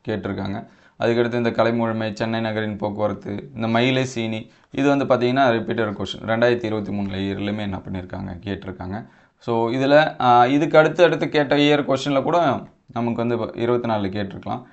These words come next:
So, அதை நீங்க வந்து பார்த்தா தெரியும். அதே மாதிரி அணியில பார்த்தீங்கன்னா, இந்த ஏகதேச உருவக அணி அல்லது தொழு உமை அணி, இதுதான் அதிகமான எக்ஸாம்ஸ்ல கேட்டுட்டு இருக்காங்க.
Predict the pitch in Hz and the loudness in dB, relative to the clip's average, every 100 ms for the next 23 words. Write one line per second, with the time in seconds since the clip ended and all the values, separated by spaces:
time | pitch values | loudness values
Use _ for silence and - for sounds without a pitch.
0 | _ - 117 120 120 120 120 120 113 104 | _ -4 0 0 0 0 -2 2 2 2
1 | 110 104 101 - 127 139 143 143 143 - | -4 -6 -10 -4 0 2 2 2 0 0
2 | 135 170 165 143 127 123 127 123 - - | 0 2 2 4 4 2 0 0 -2 -10
3 | _ - 127 139 143 156 156 147 147 127 | _ -8 0 4 4 4 4 2 2 0
4 | 127 127 123 117 127 - 120 113 113 110 | 2 2 2 2 0 0 2 2 2 0
5 | 101 - _ - 139 143 127 113 107 101 | -4 -12 _ -4 2 4 2 -2 -2 -4
6 | 101 127 135 156 123 135 143 143 127 123 | -4 -2 2 4 4 2 2 2 2 2
7 | 117 110 104 120 120 113 101 107 98 98 | 0 0 0 -2 0 -2 -2 -4 -4 -6
8 | 90 92 98 | -8 -10 -12